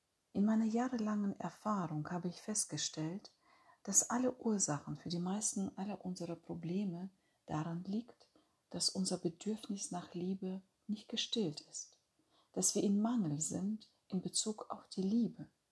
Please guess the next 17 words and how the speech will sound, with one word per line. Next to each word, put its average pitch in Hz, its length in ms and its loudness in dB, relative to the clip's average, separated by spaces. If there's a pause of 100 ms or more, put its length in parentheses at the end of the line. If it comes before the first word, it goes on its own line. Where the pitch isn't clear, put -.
(920)
Deswegen 190 420 4
möchte 190 260 0
ich 170 240 -8
heute 185 440 -4 (420)
diesen 214 260 4
Transformationsthema, 170 1600 -2 (340)
mich 185 160 0
diesem 220 300 4
Transformationsthema 170 1300 -2
widmen 190 640 -2 (800)
und 214 140 6
diese 214 260 4
Dinge 208 360 2
uns 175 520 -8
ganz 214 300 -4
genau 180 480 0
anschauen. 151 600 -4